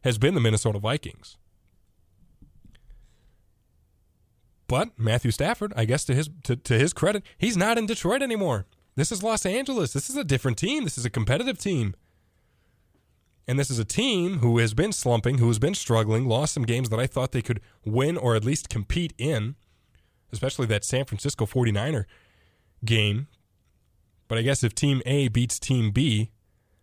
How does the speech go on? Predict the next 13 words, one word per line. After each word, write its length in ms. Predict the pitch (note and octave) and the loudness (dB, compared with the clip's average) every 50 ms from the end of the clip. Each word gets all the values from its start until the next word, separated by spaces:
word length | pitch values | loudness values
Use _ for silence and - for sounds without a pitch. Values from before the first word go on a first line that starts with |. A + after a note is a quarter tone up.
| _ _ - | _ _ -4
then 140 | G#2+ G2+ | -4 -4
Team 240 | - - C3 B2+ A#2 | -2 0 -2 0 0
A 180 | A2+ C3 D3+ D3+ | 0 0 0 0
will 80 | C3 | 0
beat 220 | A2 B2 C3 - - | 0 0 -2 -2 -2
Team 240 | - C3+ C#3 B2+ A2+ | -4 -2 -2 -2 -2
C. 400 | - - B2 C#3+ G3+ G3+ - _ _ _ _ _ _ _ | -2 -2 -2 -2 -2 -6 -10 _ _ _ _ _ _ _
What 140 | - C3 C3 | 0 0 0
I'm 40 | B2+ | 2
talking 260 | - D#3+ G3 G3+ E3 | 2 0 -2 0 0
about 160 | B2 A#2+ G#2+ | 0 0 2
here 140 | A2+ A2 G#2+ | 2 2 2
is 140 | A2 G#2+ | 0 -2